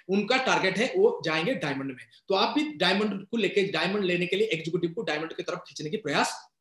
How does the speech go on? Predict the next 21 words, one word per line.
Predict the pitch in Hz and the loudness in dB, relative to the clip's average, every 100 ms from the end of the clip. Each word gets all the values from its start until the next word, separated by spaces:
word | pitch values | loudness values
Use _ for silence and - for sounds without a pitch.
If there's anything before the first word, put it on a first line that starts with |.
| - | -20
करो। | - _ _ _ _ _ | -20 _ _ _ _ _
खूब | - 262 277 | 0 2 4
personal | 240 - 254 220 | 2 2 0 4
joining | 240 247 | 4 6
करो, | 240 240 - - - | 2 2 0 -8 -4
cassette | 180 180 254 | 0 4 2
सीडी | - 220 233 | 2 -2 0
सुनो, | 226 240 - - _ | 0 0 -2 -12 _
duplication | 147 175 240 240 240 240 | -2 0 2 4 2 2
को | |
अच्छे | 220 - 240 | 0 0 0
से | 240 | 2
करो, | 233 240 - - | 4 2 0 -4
और | 185 - | -6 2
फिर | 269 302 | 6 6
मैं | 269 226 | 4 2
वही | 233 214 | 0 0
चीज | - 226 | -2 -4
को | 220 | -2
repeat | 208 226 - | -2 -4 2
करूंगा। | 208 220 262 | 4 6 2